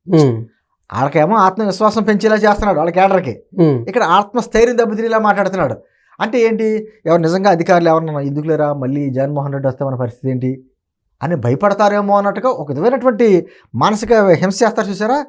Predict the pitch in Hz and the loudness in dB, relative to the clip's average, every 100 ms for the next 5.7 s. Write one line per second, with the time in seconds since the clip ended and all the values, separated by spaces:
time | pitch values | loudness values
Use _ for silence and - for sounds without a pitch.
0 | - 165 143 202 240 220 240 254 254 262 | -2 2 2 2 0 -2 -2 -4 -4 -8
1 | 262 202 202 220 220 226 202 135 - _ | -6 -2 -2 -2 -6 -6 -4 -4 -4 _
2 | _ _ _ _ _ _ - 123 143 254 | _ _ _ _ _ _ -8 -6 0 2
3 | 262 143 151 160 117 160 190 214 - 175 | 2 0 -4 -6 -4 -4 -6 -8 -2 -2
4 | 185 185 175 180 190 175 117 117 160 190 | -2 -4 -4 -2 -4 -8 -10 -4 0 2
5 | 165 143 143 131 117 104 | 0 -2 -2 -2 -2 -4